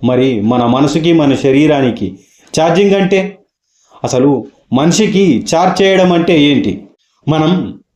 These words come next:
మన మనసుని ఛార్జ్ చేయడము అంటే ఉదయం లేవగానే కొద్దిసేపు ధ్యానం చేయడం, మంచి పుస్తకాలు చదవడం,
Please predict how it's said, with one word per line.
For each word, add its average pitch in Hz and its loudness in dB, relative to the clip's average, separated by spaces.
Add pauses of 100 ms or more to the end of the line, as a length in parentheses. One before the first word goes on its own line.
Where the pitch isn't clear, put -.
(120)
మన 151 -2
మనసుని 151 0 (720)
ఛార్జ్ 170 0
చేయడము 180 2
అంటే 120 0 (760)
ఉదయం 185 2
లేవగానే 143 0 (460)
కొద్దిసేపు 156 2 (840)
ధ్యానం 147 0
చేయడం, 113 0 (1040)
మంచి 143 0 (320)
పుస్తకాలు 180 0
చదవడం, 107 -4